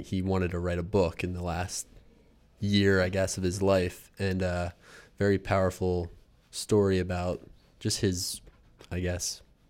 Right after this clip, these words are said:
career up until that point and his life. And, uh, it's called When Breath Becomes Air. So that worked really well in, in that character class because it had him, made him think about some of those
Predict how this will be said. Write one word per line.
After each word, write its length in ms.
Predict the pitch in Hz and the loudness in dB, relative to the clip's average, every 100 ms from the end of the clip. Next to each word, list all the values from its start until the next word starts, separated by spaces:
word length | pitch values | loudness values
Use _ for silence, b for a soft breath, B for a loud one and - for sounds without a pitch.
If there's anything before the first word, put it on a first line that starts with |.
| _ _ - | _ _ 2
career 480 | 117 110 110 113 - | 4 6 8 6 4
up 160 | 104 | 0
until 220 | 107 110 | 0 4
that 200 | 104 98 | 4 2
point 440 | - 110 110 110 101 | 2 4 6 4 4
and 220 | 95 92 | 2 0
his 180 | 98 98 | 0 2
life. 480 | 101 104 107 104 98 | 6 6 6 2 0
And, 260 | 95 90 - B B B B B B B - | 0 -2 -4 B B B B B B B -4
uh, 160 | 95 92 | -2 -2
it's 100 | - | 0
called 180 | 104 95 | 0 2
When 120 | 95 | 2
Breath 220 | 95 90 | 2 2
Becomes 300 | 92 92 92 95 | 0 0 0 2
Air. 220 | 87 82 | 2 2
So 180 | - 82 | -2 -4
that 420 | 85 90 101 - | 4 6 6 4
worked 320 | 92 85 - | -2 -2 -4
really 200 | 95 90 | -4 -2
well 220 | 90 87 90 | -2 -4 -4
in, 180 | 90 - - | -6 -8 -10
in 140 | 90 87 | -6 -4
that 320 | 90 - - | -4 -8 -8
character 420 | - 90 - 87 | -4 -4 -4 -6
class 400 | - - 95 95 | -6 -8 -8 -10
because 240 | - 101 95 | -8 -6 -6
it 80 | 95 | -6
had 180 | 95 92 | -6 -8
him, 160 | 98 - | -10 -6
made 200 | 104 98 | -2 -2
him 60 | 92 | -2
think 200 | 98 95 | -4 -4
about 240 | 95 98 | -6 -8
some 140 | - 95 | -6 -4
of 80 | |
those 340 | 95 92 95 | -2 -2 -4